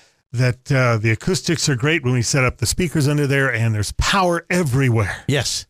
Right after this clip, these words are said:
Speaker 2: We thought about it all, and those are really nice stadium lights out there, too. They light that park up,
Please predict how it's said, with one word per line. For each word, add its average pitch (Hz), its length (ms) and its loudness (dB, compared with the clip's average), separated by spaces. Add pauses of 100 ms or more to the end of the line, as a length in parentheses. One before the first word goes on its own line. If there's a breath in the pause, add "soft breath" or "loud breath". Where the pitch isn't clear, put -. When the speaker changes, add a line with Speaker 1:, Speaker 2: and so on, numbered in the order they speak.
(120)
Speaker 2:
We 135 160 -2
thought 214 220 0
about 147 220 -2
it 110 80 0
all, 110 460 -2
and 104 120 0
those 190 220 -2
are 135 80 -2
really 127 260 0
nice 110 220 -2
stadium 117 480 -2
lights 87 280 -2
out 82 160 -2
there, 82 140 -2
too. 98 260 -2
They 95 160 -2
light 143 260 -4
that - 180 -6
park 87 320 -4
up, 90 380 -4